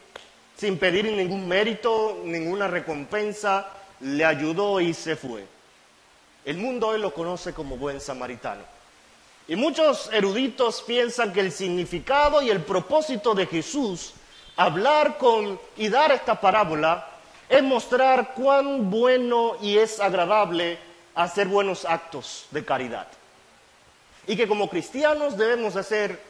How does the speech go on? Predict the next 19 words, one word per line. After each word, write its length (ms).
actos 680
de 200
caridad. 380
Y 100
que 240
esto 540
es 280
parte 720
de 160
la 100
misión. 400
Sin 180
embargo, 460
el 140
propósito 680
de 140
Jesús 580
al 200
dar 420